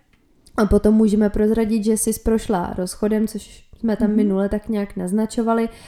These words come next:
Speaker 1: A teďka máš takovou novou etapu, kdy jsi vlastně začínala znova, znova tak nějak si zjišťovala, kdo jsi, co jsou ty tvoje potřeby.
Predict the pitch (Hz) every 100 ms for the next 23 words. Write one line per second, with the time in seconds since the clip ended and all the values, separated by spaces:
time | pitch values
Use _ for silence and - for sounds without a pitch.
0 | - - - - 214 208 214 208 208 226
1 | - 247 269 277 254 247 226 247 254 233
2 | 220 254 - 220 208 214 233 233 220 208
3 | 208 - 233 226 214 220 - 240 214 208
4 | - 220 226 233 220 180 170 160 208 277
5 | 285 226 208 196 196 202 214 208 202 214
6 | 202 196 - 208 208 202 190 185 - -
7 | - _ 202 196 180 - - 240 233 214
8 | 208 208 202 202 190 185 175 226 - -
9 | 226 202 208